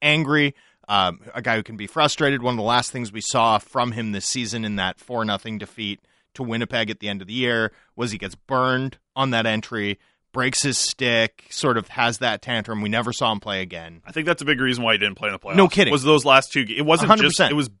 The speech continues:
Speaker 2: those two games against Winnipeg, you're getting blown out, like, eight to one in one of the games and getting blown out in the final game of the year.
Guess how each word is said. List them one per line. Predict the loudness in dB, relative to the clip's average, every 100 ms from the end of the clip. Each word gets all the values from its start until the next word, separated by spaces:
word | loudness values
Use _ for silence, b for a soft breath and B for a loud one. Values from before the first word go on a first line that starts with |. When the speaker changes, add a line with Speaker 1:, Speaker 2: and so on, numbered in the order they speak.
| -2
Speaker 2:
those | 0 0
two | -2 -2
games | 0 0
against | -2 -4
Winnipeg, | -4 -2 0 0
you're | 0
getting | -4 -4
blown | -4 0 2
out, | 2
like, | 0 -2
eight | -4 -4
to | -4
one | -4 -4
in | -2
one | -2
of | -2
the |
games | -2 0 -2
and | -6
getting | -10
blown | -8 -4 0
out | 0
in | -2
the |
final | -6 -4 -2
game | -4 -4
of |
the | -6
year. | -2 0 -2